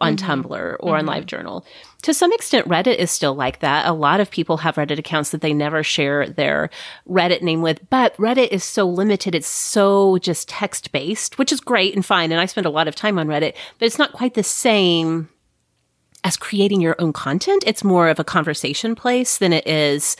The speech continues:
Speaker 1: a place to be, like, like, "Look at this thing that I made," or, "Here's a thing that I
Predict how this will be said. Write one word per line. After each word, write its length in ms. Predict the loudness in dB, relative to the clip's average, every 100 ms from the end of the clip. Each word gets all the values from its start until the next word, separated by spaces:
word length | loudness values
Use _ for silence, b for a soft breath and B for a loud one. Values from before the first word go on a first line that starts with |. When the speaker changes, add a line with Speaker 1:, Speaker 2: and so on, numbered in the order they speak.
| B B B B -4
Speaker 1:
a 100 | -2
place 280 | 2 0 2
to 60 |
be, 140 | 0 2
like, 180 | 2 0 _ -2
like, 280 | 0 0
"Look 280 | -2 0 0
at 60 | 0
this 160 | -2 2
thing 160 | 2
that 120 | 2 2
I 100 | 2
made," 400 | 4 6 6 4
or, 240 | 2 2
"Here's 360 | 0 0 0 2
a 60 | 0
thing 220 | 0 0
that 100 | 2
I 200 | 0